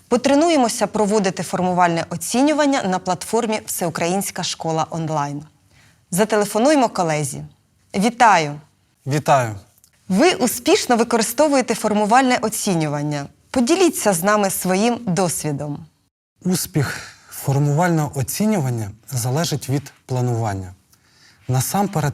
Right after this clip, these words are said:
Speaker 2: треба визначити зрозумілі цілі. Це обов'язковий складник формувального оцінювання.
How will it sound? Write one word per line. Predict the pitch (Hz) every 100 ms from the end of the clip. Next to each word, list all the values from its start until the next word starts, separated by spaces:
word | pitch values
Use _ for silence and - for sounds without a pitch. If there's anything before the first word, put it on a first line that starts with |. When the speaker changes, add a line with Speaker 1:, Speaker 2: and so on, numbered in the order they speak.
| -
Speaker 2:
треба | - 156 143
визначити | 135 131 127 131 - - -
зрозумілі | 117 135 139 147 156 139
цілі. | - - 110 107
Це | - 147 135 117 _ -
обов'язковий | 135 139 135 - - 139 120
складник | - 135 135 196 196
формувального | - 127 123 143 131
оцінювання. | 127 - 107 98 92